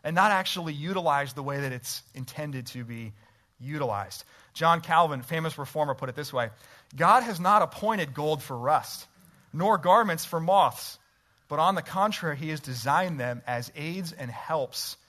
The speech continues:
to human life." So these treasures that these rich people have been building up, they afford no lasting benefit,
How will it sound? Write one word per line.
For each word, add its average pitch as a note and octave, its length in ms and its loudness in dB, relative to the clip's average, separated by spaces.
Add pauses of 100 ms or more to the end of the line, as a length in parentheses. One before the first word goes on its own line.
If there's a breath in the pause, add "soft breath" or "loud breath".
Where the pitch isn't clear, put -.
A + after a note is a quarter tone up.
(220 soft breath)
to C#3+ 100 -14
human C3 340 -8
life." G#2 400 -6 (1600 soft breath)
So E3 180 -6
these G3+ 200 -4
treasures D#3+ 960 -4 (360)
that D#3 180 -4 (180 soft breath)
these D3+ 180 -6
rich F3 240 -2
people E3+ 200 -2
have D#3 120 -2
been C#3 160 -6
building F3 440 -2
up, - 340 4 (300 loud breath)
they F#3 140 2
afford F#3 380 2
no E3 240 4
lasting G3+ 480 2
benefit, D3+ 540 -2